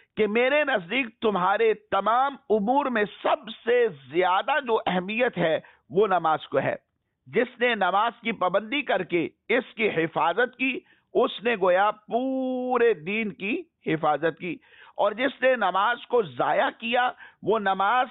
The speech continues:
के अलावा दीन के जो दीगर अरकान हैं उनको भी ज्यादा जाया करने वाला होगा। हजरत उमर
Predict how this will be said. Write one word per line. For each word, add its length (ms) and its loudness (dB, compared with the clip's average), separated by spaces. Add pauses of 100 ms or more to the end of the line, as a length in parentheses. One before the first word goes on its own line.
(100)
के 100 2 (220)
अलावा 380 2 (460)
दीन 360 0
के 180 -4
जो 140 0
दीगर 480 -4 (120)
अरकान 480 0
हैं 280 0 (200)
उनको 480 0
भी 220 -2 (520)
ज्यादा 480 2 (460)
जाया 360 4 (100)
करने 300 0
वाला 400 2 (380)
होगा। 380 -2 (340)
हजरत 600 2
उमर 260 2